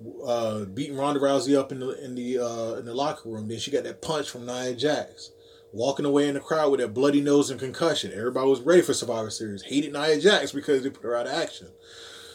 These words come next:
And it, and it helped build up to WrestleMania and on and on and on and on and on. She just kept getting fanfare. People wearing the man,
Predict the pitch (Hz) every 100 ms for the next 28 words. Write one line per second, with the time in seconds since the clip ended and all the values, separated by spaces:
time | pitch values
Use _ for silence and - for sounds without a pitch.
0 | - - - - - - 175 165 165 -
1 | 175 170 165 - 196 185 - - - -
2 | 117 147 165 160 156 - 139 135 - 127
3 | 135 143 127 113 110 110 - - - -
4 | - 123 120 117 113 117 139 151 156 143
5 | 120 - 127 131 135 135 120 110 123 120
6 | 123 120 113 120 120 120 113 117 117 113
7 | - 120 113 - 123 110 120 107 - 123
8 | 120 117 - 107 101 95 - 131 127 117
9 | 117 120 123 110 110 123 127 123 113 110